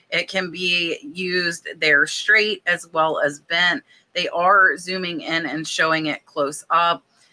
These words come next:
This is a type of lamp I definitely would pay attention to.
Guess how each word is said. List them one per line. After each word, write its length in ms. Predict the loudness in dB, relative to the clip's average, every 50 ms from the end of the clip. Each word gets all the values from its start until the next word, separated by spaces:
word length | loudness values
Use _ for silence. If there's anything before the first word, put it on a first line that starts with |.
| _ _ _ _ -2
This 240 | -2 -2 0 2
is 220 | 4 4 4 4 4
a 160 | 4 2 2
type 380 | 0 -2 0 0 2 2 0 -2
of 160 | -4 -4 -2
lamp 340 | -2 -2 0 0 0 0 0
I 140 | 0 -2 -2
definitely 560 | 0 0 0 0 0 -2 -4 -4 -4 -4 -4
would 180 | -4 -4 -4 -6
pay 260 | -6 -6 -4 -2 -2
attention 680 | -2 -4 -6 -6 -4 -4 -4 -4 -4 -4 -4 -4 -4
to. 540 | -8 -6 -4 0 2 2 2 2 0 -2 -6